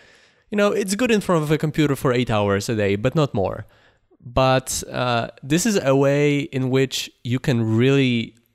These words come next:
take, like, advantage of your free time to, like, do things, do things that are intellectually stimulating and where you get to learn things.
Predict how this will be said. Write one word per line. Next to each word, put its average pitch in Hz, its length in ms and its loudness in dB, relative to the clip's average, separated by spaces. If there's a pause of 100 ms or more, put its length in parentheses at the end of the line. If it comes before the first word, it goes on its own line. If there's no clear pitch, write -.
(1040)
take, 117 320 0
like, 98 260 -2
advantage 104 600 -2
of 104 160 -4
your 98 220 -2
free 101 200 -6
time 101 420 -4
to, - 120 -8
like, 87 300 -6
do 113 160 0
things, 139 460 -6
do 110 180 -4
things 107 320 -4
that 101 140 0
are 101 260 0
intellectually 104 640 -4
stimulating 110 720 -4 (500)
and 107 300 -2
where 101 100 2
you 104 140 0
get 107 180 -4
to 110 100 -6
learn 104 420 0
things. 151 520 -4